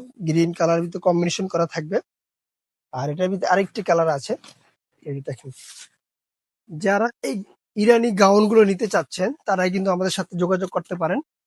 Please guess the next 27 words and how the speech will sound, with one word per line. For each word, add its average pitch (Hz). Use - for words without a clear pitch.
দেখেন 156
এগুলো 185
ডাইরেক্ট 185
ইরানি 226
গাউন 190
বলা 160
হয় 147
এটাকে, 135
মানে 214
খুব 294
সুন্দর 254
একটা 208
গাউন। 202
আর 165
এটার 202
যে 214
নিচে 208
যে 226
অনেকে 214
ট্রান্সফারের 220
কথা 214
ভাবে, 208
একবার 208
নিচ 214
পর্যন্ত 208
ভাই, 135
একবারে 208